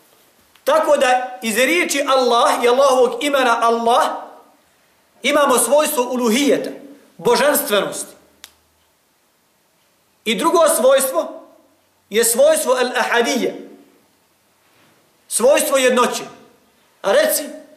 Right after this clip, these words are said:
on je Allah jedan. I nema dva, niti ima tri, niti ima više. Jedan jedini. U čemu jedini?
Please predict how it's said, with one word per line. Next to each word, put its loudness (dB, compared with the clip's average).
on 2
je -6
Allah 2
jedan. -2
I 0
nema 4
dva, -2
niti -4
ima 0
tri, -6
niti -8
ima -2
više. -8
Jedan 0
jedini. -4
U -4
čemu 0
jedini? -6